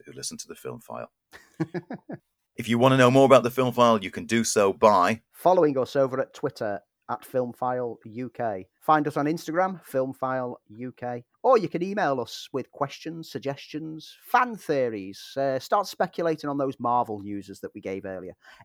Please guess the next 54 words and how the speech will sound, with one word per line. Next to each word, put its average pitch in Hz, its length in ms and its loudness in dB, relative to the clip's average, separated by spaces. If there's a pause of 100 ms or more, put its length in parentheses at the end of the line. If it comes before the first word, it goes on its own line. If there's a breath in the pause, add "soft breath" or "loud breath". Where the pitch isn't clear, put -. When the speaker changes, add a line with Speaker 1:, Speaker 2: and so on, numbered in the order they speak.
(120)
Speaker 2:
Anything 190 500 0
that 135 140 -16
you 139 160 -10
want 123 580 -6 (200)
to 120 140 -14
email 113 360 -6
us 101 120 -14
with, 120 200 -6 (240 soft breath)
including, 180 760 -6 (240)
if - 140 -12
you - 60 -14
get 190 180 0
the 180 180 0
emails 165 300 0
to 156 140 -4
us 147 100 -8
in 139 80 -4
time, 143 400 -4 (140)
for 160 140 0
our 170 100 6
one 185 180 2
hundredth 170 320 -6
episode, 117 640 -2
we 127 160 -8
want 135 240 -2
to - 100 -18
try 135 280 -6
to 131 320 -4 (160)
look 220 240 -4
at 175 100 -6
films 170 320 -4
that 147 120 -10
you 160 200 -2
love. 113 240 -4
So 139 160 -6
send 196 300 -6
us 185 160 -6
a 156 40 -8
list 175 320 -8
of - 60 -8
five 131 380 -6
films 131 320 -8
that 120 100 -18
you 123 160 -8
love, 117 260 -6 (260)
or 131 140 0
any 180 140 0
recommendations 156 760 -2
for 117 100 -14
deep 123 280 -8
dives 117 260 -2
for 104 80 -20
twenty 110 280 -12
twenty-two. 101 500 -10